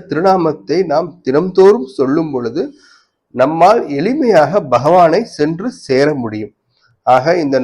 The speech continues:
நான்கு யுகத்திலும் கலியுகமே சிறந்தது. ஏன் என்று சொன்னால் இங்கு நாம சங்கீர்த்தனம் நம்மால் வளர்க்கப்படுகிறது, நம்மால் செய்யப்படுகிறது.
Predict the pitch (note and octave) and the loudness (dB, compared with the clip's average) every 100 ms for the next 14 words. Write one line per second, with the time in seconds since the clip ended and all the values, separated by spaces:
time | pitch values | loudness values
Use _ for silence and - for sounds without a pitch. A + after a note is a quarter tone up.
0 | B2 D3+ A3 B3+ G3 E3+ G3 - F#3 A3 | 2 4 4 0 -2 -2 -4 -4 -4 -4
1 | A#3+ - B2 D3 E3 E3+ F#3 A#3 - - | -6 -4 0 0 0 0 0 0 -2 -2
2 | C#3+ F3 E3+ C#3+ A#2+ - _ _ C3 D#3 | 0 0 0 -2 -4 -10 _ _ -2 0
3 | D3 C#3 - B2+ C3+ D#3 D3 D#3 G3 C#3 | 0 -2 -8 -2 0 0 -4 -6 -6 -2
4 | B2+ F#3 A#3+ A#3 F#3+ F3 D#3 - C#3 F3+ | 0 2 0 0 -2 -2 -4 -4 -8 -4
5 | C#3 A#2+ B2 D3+ - B2 C3+ - D3+ A#2+ | -4 -2 -2 -2 -4 -6 -6 -10 -8 -8
6 | A#2+ A2+ A#2 - _ _ _ B2 C3 C#3+ | -6 -8 -10 -12 _ _ _ -4 0 0
7 | E3+ E3+ C3 D#3+ - B2 A#2+ A#2 - | 0 -4 -6 -6 -8 -10 -8 -8 -8